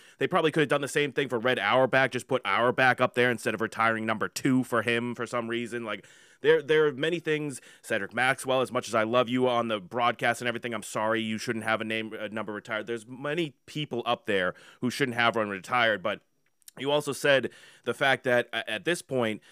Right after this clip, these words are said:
now would, would you have to also get Ray Allen up there? Do you have to retire number twenty as well, because he is a part of that big three? They are the reason that they won that ch-,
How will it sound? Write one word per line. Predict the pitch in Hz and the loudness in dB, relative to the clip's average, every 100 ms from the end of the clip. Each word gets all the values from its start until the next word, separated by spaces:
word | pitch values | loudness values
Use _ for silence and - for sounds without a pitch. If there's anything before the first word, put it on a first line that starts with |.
| - _ | -20 _
now | 113 123 120 | 2 4 4
would, | 120 120 107 95 | 4 0 -2 -4
would | 120 110 | -4 -2
you | 113 | 0
have | 123 120 | 0 0
to | 127 117 | -2 -4
also | 117 123 127 - 120 113 113 | 0 2 2 2 2 4 2
get | 104 113 110 | 2 0 2
Ray | 110 101 | 0 4
Allen | 127 160 104 | 4 4 2
up | 87 | 0
there? | 85 80 | -2 -4
Do | 90 | -2
you | |
have | 104 | -2
to | 107 | -2
retire | 104 - 117 117 | -4 0 2 4
number | 113 104 | 2 -4
twenty | - 135 143 113 | -4 -2 2 2
as | 101 98 | 0 2
well, | 127 110 | 2 2
because | 92 98 | 0 -6
he | 101 107 | -6 -6
is | 110 | -6
a | 107 | -6
part | - 120 110 | 0 0 2
of | |
that | 113 113 | 2 2
big | 120 107 | 2 -2
three? | - 131 135 131 | -2 0 0 -2
They | 101 101 | -4 0
are | 110 | 0
the | 107 | 0
reason | 104 113 107 107 | -2 -4 -4 -6
that | 101 | -4
they | 98 | -4
won | 101 98 | -4 -4
that | 92 | -4
ch-, | - | -6